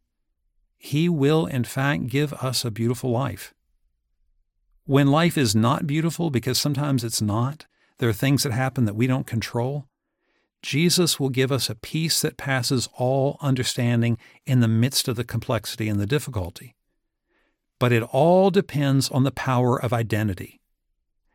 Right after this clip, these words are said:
How we see Jesus and our desire to make him the Lord of our lives, to whom we are obedient,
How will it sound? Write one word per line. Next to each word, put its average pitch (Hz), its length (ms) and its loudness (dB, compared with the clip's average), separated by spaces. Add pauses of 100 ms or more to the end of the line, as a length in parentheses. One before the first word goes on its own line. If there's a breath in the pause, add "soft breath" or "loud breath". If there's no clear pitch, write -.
(120)
How 156 400 2
we 190 220 4
see 175 300 0
Jesus 117 540 0
and 127 140 -2
our 120 160 2
desire 123 440 0
to - 160 -6
make 120 280 -2
him 147 140 2
the 110 100 2
Lord 135 340 2
of 131 120 -4
our 139 180 2
lives, 104 460 -2
to 110 160 -2
whom 165 280 2
we 156 140 2
are 151 120 2
obedient, 101 520 -2